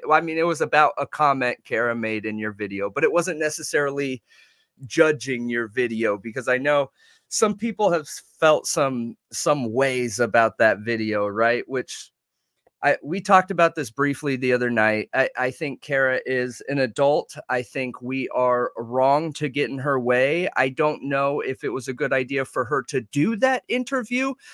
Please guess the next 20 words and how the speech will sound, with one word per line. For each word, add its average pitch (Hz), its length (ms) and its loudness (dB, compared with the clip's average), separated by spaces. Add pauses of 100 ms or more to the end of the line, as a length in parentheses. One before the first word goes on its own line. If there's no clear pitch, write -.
(100)
but 180 200 2
look, 208 280 4
that's - 300 -2
not 269 340 0
Jules 175 540 0
or 170 180 0
Crime 165 380 -6
Sleuthin's 143 720 -2
job 110 600 2 (360)
to 202 160 0
manage 147 680 0
Kara, 104 500 -2 (380)
right? 135 380 4
We 160 200 -2
are 190 80 4
here 180 240 -2
to 160 180 -8
manage 143 420 -4
ourselves, 120 880 4
and, 123 360 -4